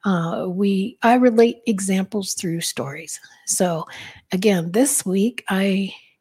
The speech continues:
kind of went and looked at my YouTube channel because I had a friend who every now and then we speak, and she wanted to help me to grow my YouTube channel. She said,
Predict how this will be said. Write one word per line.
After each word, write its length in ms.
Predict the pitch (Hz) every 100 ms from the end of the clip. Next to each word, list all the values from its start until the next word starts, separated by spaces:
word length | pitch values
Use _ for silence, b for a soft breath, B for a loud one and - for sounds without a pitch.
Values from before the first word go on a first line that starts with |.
| _
kind 260 | - 240 254
of 80 | 254
went 220 | 240 240 _ _ -
and 180 | 208
looked 500 | 202 208 214 - - _ -
at 400 | 196 202 - -
my 460 | 190 185 180 185 180 - -
YouTube 380 | 196 359 349 226
channel 280 | 208 190 190
because 420 | 220 - 208 208
I 120 | 208
had 200 | 196 214
a 60 | 208
friend 600 | - 240 233 220 226 226 B B B _
who 560 | 226 202 202 190 190 -
every 220 | 226 226
now 200 | 220 208
and 100 | 202
then 220 | 196 196 185
we 100 | 190
speak, 480 | - 165 170 226 -
and 220 | 202 196
she 260 | - 254
wanted 300 | 262 214 220
to 60 | 226
help 280 | 202 202 -
me 440 | 202 180 180 185
to 160 | 185 208
grow 360 | 175 165 160
my 140 | 165 190
YouTube 340 | 240 269 196
channel. 320 | - 165 156
She 140 | 165 196
said, 280 | - 190